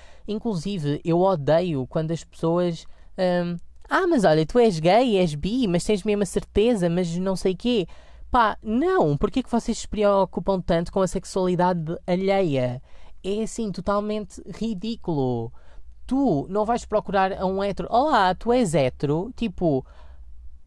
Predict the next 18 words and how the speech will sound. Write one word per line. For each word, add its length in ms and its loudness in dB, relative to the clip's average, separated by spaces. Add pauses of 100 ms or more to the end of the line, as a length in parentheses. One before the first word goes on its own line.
(1200)
não, 600 4
e 140 2
um 160 4
hétero 320 2
também 380 2
não 420 0 (280)
vai 300 0
assumir-se 1000 -4
à 140 2
família, 760 -2
"Olha, 280 -2
mãe, 260 -4
eu 80 -2
sou 300 2
hétero." 440 0 (540)
Estão 240 2
a 40 4
ver? 460 2